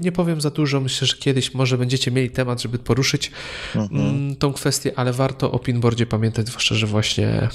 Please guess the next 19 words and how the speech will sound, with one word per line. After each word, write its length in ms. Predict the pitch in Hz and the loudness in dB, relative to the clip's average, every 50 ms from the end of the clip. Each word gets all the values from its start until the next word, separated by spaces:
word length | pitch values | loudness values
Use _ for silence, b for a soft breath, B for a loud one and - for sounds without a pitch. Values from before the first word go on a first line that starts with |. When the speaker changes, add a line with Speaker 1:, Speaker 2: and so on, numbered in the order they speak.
| - - | -4 -2
Speaker 1:
Maciej, 840 | 127 117 113 117 117 120 120 113 110 - - - 113 110 107 113 113 B B B B B B B B B - | -2 0 0 0 2 2 2 2 2 0 -2 0 0 0 0 -2 -4 B B B B B B B B B -4
e, 380 | - 104 107 107 107 104 107 110 | -2 0 2 2 2 2 0 2
jest 240 | 113 123 123 113 113 | 2 2 0 0 0
założycielem. 600 | 117 117 117 117 117 117 117 - - 107 127 143 | 0 0 2 2 0 0 -2 -2 0 0 0 0
Firma 240 | - 202 180 190 185 | 0 0 0 0 2
znana 160 | 185 185 185 | 2 2 0
na 60 | 180 | 0
całym 180 | - 190 185 180 | 0 -2 -2 -2
świecie, 260 | - - - 170 156 | -4 -2 0 2 2
on 60 | 151 | 2
chyba 240 | - 160 151 151 131 | 0 -2 0 0 0
siedzi 240 | - - 135 139 127 | 2 0 0 0 0
w 60 | - | 0
Stanach 320 | - - 147 135 135 127 | 0 0 2 2 0 0
w 40 | - | -2
tej 120 | - 139 | -2 -4
chwili 400 | 131 - - 127 123 120 110 - 123 | -2 -2 -2 0 0 0 0 0 0
i, 320 | 123 117 - 123 123 120 | 0 0 0 0 0 0
i, 60 | 117 | 0